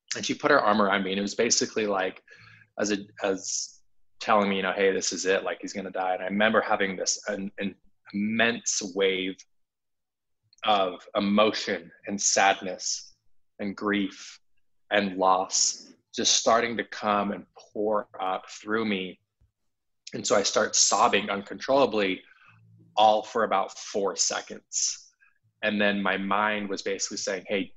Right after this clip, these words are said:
s-, don't cry in front of mom. Don't be weak.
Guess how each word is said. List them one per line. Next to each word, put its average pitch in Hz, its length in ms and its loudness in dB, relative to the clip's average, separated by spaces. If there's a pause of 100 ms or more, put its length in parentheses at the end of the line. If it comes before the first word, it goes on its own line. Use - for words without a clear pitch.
s-, - 240 -6
don't 113 260 2
cry 104 320 0
in 101 100 -4
front 104 200 -2
of 98 120 -2
mom. 92 380 0
Don't 101 280 -2
be 107 260 -6
weak. 101 460 -6